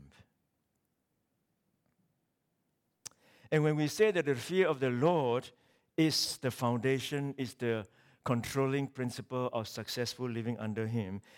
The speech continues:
then that itself, uh, open up a lot of implication.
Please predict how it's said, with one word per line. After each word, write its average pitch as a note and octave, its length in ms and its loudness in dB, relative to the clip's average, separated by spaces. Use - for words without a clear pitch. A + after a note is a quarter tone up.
then D#3 320 0
that E3+ 220 2
itself, B2+ 720 -2
uh, G#2+ 380 -4
open D#3 420 4
up C3 220 -2
a B2 60 0
lot C3 220 2
of A#2 140 -6
implication. G2+ 720 -8